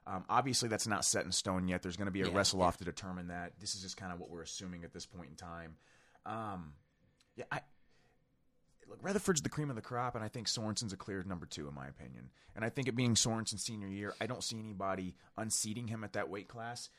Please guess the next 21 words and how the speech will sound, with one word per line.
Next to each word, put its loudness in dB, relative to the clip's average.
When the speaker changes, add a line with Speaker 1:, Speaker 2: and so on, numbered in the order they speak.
Speaker 1:
The, -4
the -6
one 2
person 6
that 8
I 6
could 0
see 4
that 6
has 8
the 4
talent 0
to -2
do 6
it, 4
if -2
he -2
can -2
put 0
it -2
together, 2